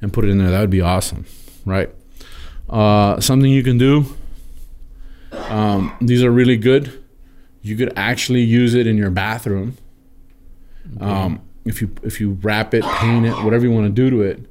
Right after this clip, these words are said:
Speaker 1: you can actually put it on the counter, and that's a great place for your wife to put her curling iron.
Speaker 2: Okay.
Speaker 1: You know, it's always hot, and they're always
Speaker 2: Uh-huh.
Speaker 1: looking for a place.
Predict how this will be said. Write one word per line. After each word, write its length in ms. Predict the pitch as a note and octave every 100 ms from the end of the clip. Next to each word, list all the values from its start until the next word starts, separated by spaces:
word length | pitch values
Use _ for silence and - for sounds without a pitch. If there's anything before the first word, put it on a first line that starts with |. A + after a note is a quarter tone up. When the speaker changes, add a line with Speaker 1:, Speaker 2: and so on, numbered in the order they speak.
| _ - - -
Speaker 1:
you 80 | G#2
can 100 | A#2
actually 380 | A#2+ C3 - B2
put 180 | A#2+ B2
it 80 | A2+
on 120 | G#2+
the 60 |
counter, 480 | G2+ - A#2+ C3 A2
and 160 | G2+ G#2
that's 180 | A2+ A#2
a 40 |
great 320 | G2 A2 A2+
place 260 | - A2 A2
for 120 | -
your 80 | G2+
wife 320 | F#2+ G#2 G2
to 80 | A2+
put 200 | A2+ A2+
her 120 | G2+
curling 340 | F2+ B2 B2 G2
iron. 260 | D#2+ E2+ - - - - - - - - - - -
Speaker 2:
Okay. 500 | G2+ F#2+ G#2 G2+ F#2 - - - - - _ -
Speaker 1:
You 80 | G#2
know, 260 | G2+ G2+ G2
it's 140 | F#2+
always 220 | G#2+ G#2
hot, 340 | G2 A2+ A2 G#2
and 100 | G2
they're 120 | G2
always 180 | G#2 A#2
Speaker 2:
Uh-huh. 100 | G#2+ G#2+
Speaker 1:
looking 80 |
for 60 | F#2+
a 20 |
place. 240 | - G#2+